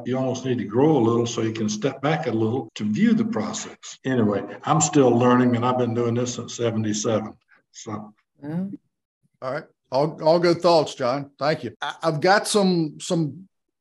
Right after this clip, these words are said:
Speaker 3: things I'm gonna bring up that relate to what you guys have just been talking about. And let me, let me kinda lead up to it here a little bit. And I, and it kinda moves us into this: how do we change our culture,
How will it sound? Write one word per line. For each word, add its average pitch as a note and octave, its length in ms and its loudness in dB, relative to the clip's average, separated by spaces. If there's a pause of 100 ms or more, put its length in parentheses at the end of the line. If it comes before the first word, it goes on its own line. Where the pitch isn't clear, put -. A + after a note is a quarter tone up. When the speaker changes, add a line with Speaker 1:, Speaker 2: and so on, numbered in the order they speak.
Speaker 3:
things F3+ 260 0
I'm D3+ 80 -4
gonna D#3 160 2
bring E3 300 2
up D#3+ 140 2
that D3+ 80 -8
relate D#3 420 0
to D3 60 -2
what D3 240 -2
you D3+ 60 0
guys D3 260 2
have C3+ 80 -10
just C3+ 200 -8
been A#2+ 160 -8
talking B2+ 360 4
about. A#2 360 0
And B2+ 100 -2
let D3+ 80 -4
me, D3+ 200 -2
let C#3 80 -6
me D3+ 80 -2
kinda C#3+ 240 -2
lead C#3+ 280 -2
up C#3+ 200 -2
to C#3 120 -6
it A#2 80 -6
here C3 220 -6
a B2+ 40 -2
little B2+ 160 -2
bit. B2 240 -2
And B2 100 -2
I, A#2+ 240 -2
and C3 100 -8
it A#2 140 -6 (160)
kinda G#3+ 160 2
moves F3 380 4
us D#3+ 140 0
into D#3 200 2
this: C#3 220 -2
how D#3+ 160 0
do E3+ 60 0
we D3 120 -2
change D#3 440 -2
our A#2+ 200 -4
culture, C3+ 540 -4